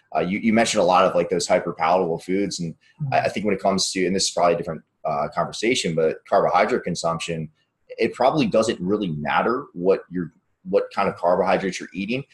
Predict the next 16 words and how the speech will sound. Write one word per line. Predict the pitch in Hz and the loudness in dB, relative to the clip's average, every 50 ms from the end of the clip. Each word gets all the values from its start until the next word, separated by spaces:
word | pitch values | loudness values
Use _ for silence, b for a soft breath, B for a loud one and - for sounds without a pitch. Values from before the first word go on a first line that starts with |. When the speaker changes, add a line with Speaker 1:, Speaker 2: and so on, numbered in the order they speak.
| b b b b | b b b b
Speaker 1:
as | 113 110 | 0 2
long | 131 151 160 | 2 2 2
as | 156 - | 2 2
you're | 127 117 - - | -2 -4 -4 -2
eating, | 110 113 104 104 98 95 90 - - 76 | -4 -2 0 0 -2 -2 -4 -4 -2 -2
uh, | 80 80 76 73 - - - _ _ | 0 2 2 2 0 -2 -6 _ _
some | - - - 113 110 | -2 0 2 4 4
amount | 104 98 92 90 92 | 4 4 4 2 2
of | - - | 0 -2
fiber | - 80 78 85 85 90 95 95 92 - b b b b - | -2 0 2 2 2 2 0 -2 -4 -6 b b b b -8
and | 90 87 | -6 -4
you're | 85 80 - 92 | -4 -6 -6 -6
eating, | 92 90 92 92 87 87 - | -6 -4 -4 -4 -4 -4 -4
uh, | 58 76 76 76 73 67 - - | -2 -2 0 0 0 -2 -4 -6
some | - - 95 85 85 | -6 -4 -2 0 0
micronutrient, | 90 92 92 - 87 87 90 87 - 90 82 82 | 0 0 0 -2 -4 -4 -4 -6 -6 -6 -8 -8